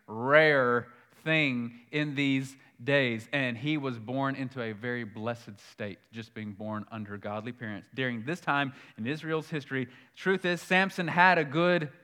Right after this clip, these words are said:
beginning. He did. But Samson refused to follow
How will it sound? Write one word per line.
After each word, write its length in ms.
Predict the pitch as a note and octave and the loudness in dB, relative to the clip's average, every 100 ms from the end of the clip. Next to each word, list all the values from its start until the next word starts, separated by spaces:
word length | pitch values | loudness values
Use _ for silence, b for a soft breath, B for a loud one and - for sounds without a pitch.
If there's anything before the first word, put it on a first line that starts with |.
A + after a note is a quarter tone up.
| _ _ _ - | _ _ _ -6
beginning. 500 | C3 D3 D3+ A#2+ F#2+ - _ _ _ _ _ _ _ _ | -4 0 0 0 -4 -14 _ _ _ _ _ _ _ _
He 100 | - | -8
did. 240 | G3 F#4 - _ _ _ _ _ _ _ _ _ _ _ _ _ _ _ _ _ _ _ _ _ _ _ _ _ _ _ _ b b b _ | -4 -4 -6 _ _ _ _ _ _ _ _ _ _ _ _ _ _ _ _ _ _ _ _ _ _ _ _ _ _ _ _ b b b _
But 80 | G#2+ | -8
Samson 420 | D3 E3 - E3 | -6 -6 -6 -8
refused 460 | A#2 - D3+ C3+ | -8 -8 -10 -8
to 60 | B2 | -12
follow 680 | - B2 B2 A2+ G2+ G#2+ | -8 -6 -4 -4 -6 -8